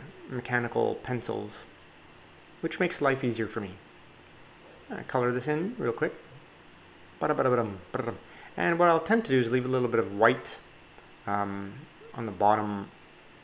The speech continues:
right side, but we'll see that later on after I finish this little magazine pouch that he has on his belt. Give him a little bit of a soldier look here with this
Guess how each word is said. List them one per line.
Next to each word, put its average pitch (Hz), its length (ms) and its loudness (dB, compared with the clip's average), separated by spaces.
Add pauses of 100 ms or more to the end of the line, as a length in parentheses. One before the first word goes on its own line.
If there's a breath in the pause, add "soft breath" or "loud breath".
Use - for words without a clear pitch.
(480)
right 110 280 2
side, - 300 -4
but 127 80 -2
we'll 123 100 -2
see 127 160 -6
that 117 180 -6
later 120 220 0
on 120 160 0
after 127 180 -2
I 123 60 2
finish - 320 -6
this - 200 -6
little 117 220 -4 (600 loud breath)
magazine 127 520 2
pouch - 540 -6 (480)
that 113 60 -6
he 110 80 0
has 110 120 0
on 104 100 -6
his 92 100 -10
belt. 110 400 -2 (760 loud breath)
Give 143 80 -4
him 117 80 -2
a 113 40 0
little 113 180 0
bit 110 100 2
of 107 60 0
a 98 200 -2
soldier 113 520 -2
look 127 280 -6
here 143 160 -4
with 156 120 -8
this - 300 -12